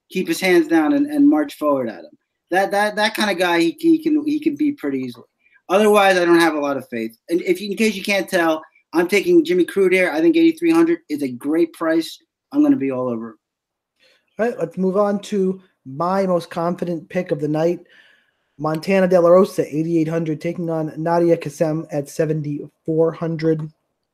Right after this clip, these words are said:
Speaker 2: <clears throat> Excuse me. Uh, De La Rosa minus two fifty-five. Kassem is plus two fifteen. Chris, do you know which way I am leaning in my most confident pick of the night?
Speaker 1: I hope so.
Speaker 2: You're up.
Speaker 1: Um, I,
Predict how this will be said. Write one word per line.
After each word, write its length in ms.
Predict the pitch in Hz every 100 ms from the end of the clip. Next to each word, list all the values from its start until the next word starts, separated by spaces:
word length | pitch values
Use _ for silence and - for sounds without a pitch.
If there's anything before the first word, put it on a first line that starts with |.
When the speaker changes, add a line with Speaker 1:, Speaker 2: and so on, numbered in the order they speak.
| _ _ _ _ _ _ _ _ -
Speaker 2:
<clears throat> 20 | 147 143 127 -
Excuse 260 | - 143
me. 140 | 139 131 - - _ 156
Uh, 260 | 160 156
De 160 | 147 170
La 80 | 175
Rosa 240 | 180 170
minus 300 | 160 160 156
two 100 | 190
fifty-five. 640 | 185 156 160 175 170 165
Kassem 480 | - 151 185 180 190
is 200 | 185 139
plus 460 | - - 165 160 - -
two 260 | - 185 175
fifteen. 720 | - 160 156 - 180 175 175 _ _ _
Chris, 300 | - 180 185
do 120 | -
you 60 | 151
know 220 | 151 165
which 260 | 170 185 165
way 460 | 160 151 151 185 - _ _ _ _ - - _
I 140 | 156 165
am 180 | 170 180
leaning 280 | 214 180
in 60 | 165
my 100 | 160
most 260 | 160 170 -
confident 420 | 151 143 160 190
pick 180 | 147 156
of 60 |
the 80 | 180
night? 300 | 240 208 - _ _ _ _ _ _ _ -
Speaker 1:
I 100 | 190
hope 320 | - 185 -
so. 420 | - 98 87 107 _ _ _ -
Speaker 2:
You're 100 | 147
up. 200 | 190 208
Speaker 1:
Um, 220 | 302 285 _ _ _ _ -
I, 380 | 156 160 165